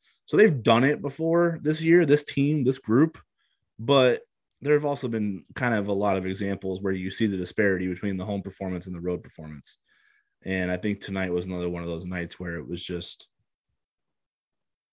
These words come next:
yeah, you just, you just need more from your bench in that situation, and you need more from your physicality. Like, you, those two areas, you gotta get, you gotta get your bench players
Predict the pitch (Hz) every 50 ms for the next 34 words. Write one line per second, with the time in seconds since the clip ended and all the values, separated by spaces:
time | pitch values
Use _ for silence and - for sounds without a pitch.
0 | _ _ _ _ _ _ _ _ _ _ 78 82 87 87 82 80 87 92 95 92
1 | 98 95 - - - 107 104 113 107 - 113 110 117 123 127 127 120 110 107 107
2 | 107 107 104 104 104 104 101 - _ _ _ _ _ _ _ _ _ _ _ _
3 | _ _ _ _ _ _ _ - - 117 110 110 107 110 107 90 98 95 95 101
4 | - 120 107 107 101 110 120 - 113 110 107 107 - - 117 110 110 - 113 117
5 | 117 117 120 117 110 110 107 98 104 104 101 101 101 98 98 98 98 98 98 -
6 | _ _ _ _ _ - - 123 127 120 117 - 165 156 160 160 - 185 214 196
7 | 185 131 101 95 92 104 117 139 160 160 160 170 151 - - 190 185 180 175 165
8 | 139 107 98 92 113 120 139 147 160 165 151 151 160 147 127 131 127 135 127 135
9 | 143 143 147 156 156 - 156 139 139 135 131 - - - 131 127 123 120 117 117
10 | -